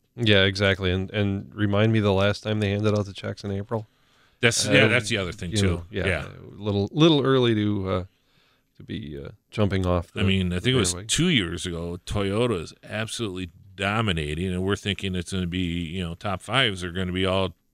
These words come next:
Speaker 2: all Joe Gibbs cards and, uh, you know, Furniture Row Racing. And then, boom, Jimmy Johnson came in out of nowhere to win it. So, and it, it, it's, it's, like I said, it, it, it, it is only April.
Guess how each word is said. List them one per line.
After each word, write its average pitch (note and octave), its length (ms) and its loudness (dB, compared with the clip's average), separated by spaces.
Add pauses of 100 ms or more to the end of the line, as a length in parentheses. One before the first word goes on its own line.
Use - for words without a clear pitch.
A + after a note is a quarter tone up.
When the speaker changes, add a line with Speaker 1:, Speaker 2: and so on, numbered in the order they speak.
(120)
Speaker 2:
all E2+ 380 -10 (480)
Joe G2 180 -2
Gibbs G2+ 280 -2
cards F#2+ 500 -4
and, F2 300 -2
uh, E2 360 -4 (220)
you F#2 100 -10
know, F2 60 -4
Furniture F#2+ 460 -4
Row F2 140 -2
Racing. F#2 540 -2 (640)
And G2 160 -2
then, G2 140 2
boom, G#2 540 0
Jimmy G2+ 240 -2
Johnson F#2+ 420 -2
came D#2 260 -8
in D2 140 -12 (100)
out E2 160 -8
of D#2+ 80 -4
nowhere D#2 440 -10 (120)
to F2 80 -8
win D#2+ 200 -6
it. F2 200 -8
So, D#2 340 -12 (640)
and D#2+ 320 -6
it, D#2+ 100 -8
it, G2 480 -2
it's, A2+ 260 -4
it's, - 440 -2 (200)
like A#2+ 140 0
I G#2 60 0
said, - 180 -4
it, C3 240 0
it, A2 180 -12 (160)
it, - 200 -18 (160)
it A#2 160 4
is F2 180 0
only E2 280 -8
April. D2+ 340 -14